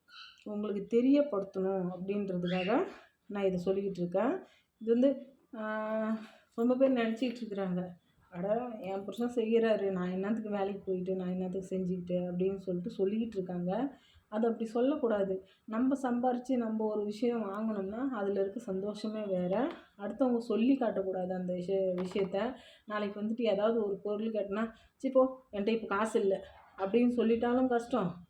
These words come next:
இல்ல, நம்ம அன்பா போ, "காசு இல்ல என்கிட்ட" அப்படின்னு சொல்லி அவங்க சொல்லிட்டாலும் கஷ்டம்.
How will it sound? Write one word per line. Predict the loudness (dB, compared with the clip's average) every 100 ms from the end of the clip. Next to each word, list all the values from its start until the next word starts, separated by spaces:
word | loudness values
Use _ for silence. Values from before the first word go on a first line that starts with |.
| _
இல்ல, | 2 6
நம்ம | 6 6 4 4
அன்பா | 4 6 6
போ, | 6 8 6 4 -4 _ _
"காசு | 0 4 4
இல்ல | 4
என்கிட்ட" | 2 0 0 0 0 -2 -2
அப்படின்னு | 0 2 4 4
சொல்லி | 2 0 2 0 -2 -8
அவங்க | -4 -2 0
சொல்லிட்டாலும் | 0 0 2 2 2
கஷ்டம். | -2 -4 -2 0